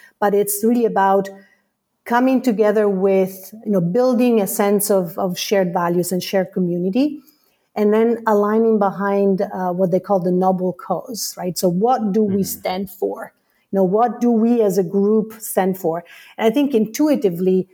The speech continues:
Speaker 1: this makes a lot of sense, that it, this would create a lot of, um, loyalty and a sense of belonging. You know, if we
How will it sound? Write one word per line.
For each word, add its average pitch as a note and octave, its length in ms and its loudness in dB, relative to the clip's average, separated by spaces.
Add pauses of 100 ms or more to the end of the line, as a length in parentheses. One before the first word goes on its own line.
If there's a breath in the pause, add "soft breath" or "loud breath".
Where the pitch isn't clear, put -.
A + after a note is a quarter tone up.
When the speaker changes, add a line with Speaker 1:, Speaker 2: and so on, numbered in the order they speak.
(300 soft breath)
Speaker 1:
this A#3+ 200 -2
makes C4+ 260 0
a A3+ 60 2
lot G#3 140 2
of F3+ 80 -2
sense, B3 340 0
that F3+ 100 0
it, F#3 200 -2
this G3+ 200 0
would A3 180 0
create G3 280 0
a F#3 80 0
lot G3+ 240 2
of, F#3+ 260 -2
um, F3+ 380 -6 (100)
loyalty A3 840 2
and F#3 180 0
a F3 60 0
sense G3 320 -2
of F3+ 120 2
belonging. G3 520 2
You G#3+ 80 2
know, F#3+ 80 4
if F3+ 100 -4 (120)
we C4+ 360 0